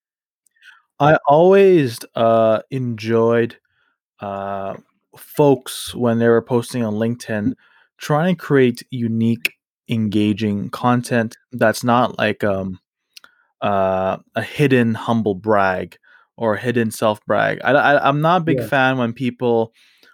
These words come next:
Speaker 1: post, "Hey, I just completed this course on Udemy."
Speaker 2: Yeah, yeah.
Speaker 1: Great. Uh, I would like it when people say, uh, "I completed this course. These are the top three things I learned and why you should take this course." Adding a little bit more,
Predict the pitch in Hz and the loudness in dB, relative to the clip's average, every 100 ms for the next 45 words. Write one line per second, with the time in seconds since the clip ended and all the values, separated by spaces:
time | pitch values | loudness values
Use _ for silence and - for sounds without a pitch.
0 | _ - 127 120 - - 185 175 135 110 | _ -2 0 0 -2 -4 2 2 2 0
1 | 123 135 - 123 - 127 123 120 113 - | -2 -6 -8 -12 -8 -4 -4 -4 -8 -8
2 | - 120 113 - - 117 101 117 107 147 | -2 -2 -2 -6 -8 -8 -6 -10 -2 2
3 | 170 156 131 120 120 113 - - 139 135 | 2 2 0 -4 -12 -14 -12 -2 0 0
4 | - - - _ _ _ _ _ 117 120 | -4 -18 -20 _ _ _ _ _ -2 0
5 | 117 131 156 151 143 165 185 151 143 - | 2 2 2 2 2 2 0 -2 -4 -6
6 | 143 139 143 - 135 127 127 _ _ _ | -10 -6 -6 -2 0 0 -2 _ _ _
7 | _ _ 127 117 120 - 156 - 170 160 | _ _ -4 0 0 -2 -6 -2 0 0
8 | - - 143 135 - - _ 135 143 131 | -2 0 0 0 -4 -16 _ -2 0 -2
9 | 139 131 - - 131 - 123 120 110 107 | -2 -4 -4 -8 -8 -6 -4 -2 -2 0
10 | 110 113 107 - - 101 98 98 98 104 | 0 -2 -2 -8 -8 -6 -4 -6 -2 0
11 | 104 104 113 120 90 92 - - - 98 | 0 -2 -4 -6 -10 -10 -10 -10 -4 -4
12 | 98 - - _ 123 147 196 175 156 147 | -4 -14 -20 _ -2 2 2 4 4 2
13 | 123 120 117 117 113 | 0 0 2 2 0